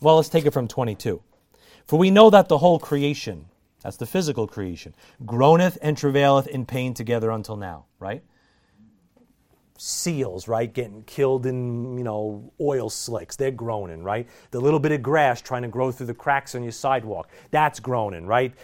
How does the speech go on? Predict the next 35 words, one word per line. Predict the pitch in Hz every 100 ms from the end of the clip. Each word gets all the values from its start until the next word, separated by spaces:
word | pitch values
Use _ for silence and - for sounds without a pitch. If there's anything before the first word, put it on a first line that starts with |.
| 196
Even | 202 202 180
lost | 156 180 175 -
people, | - 147 - 110
maybe | 120 123
laid | 123 151 160
up | 147
in | 143
a | 135
hospital | 160 147 - 120
bed, | 107 101 95
they're | 147 151
groaning, | 120 117 101
right? | 90 120 - -
Even | 190 240 220
the | 185
natural | 185 208 - 185 170
creation | - 165 170 135 131
is, | 117 - - -
is | 143 117
groaning | 123 147 175 165 127 95 - _ -
in | 143 123
pain, | - 160 135 101
right? | 113 127
But | 131
look | 151 160
what | 156
it |
says, | - 156 110
"And | 117 123
not | 156
only | 151 123
they, | 107 156 95 80 _ _ _ _ _ _ _ _ _ _
but | - 110
ourselves | 101 - 120 101
also | 117 120 - 80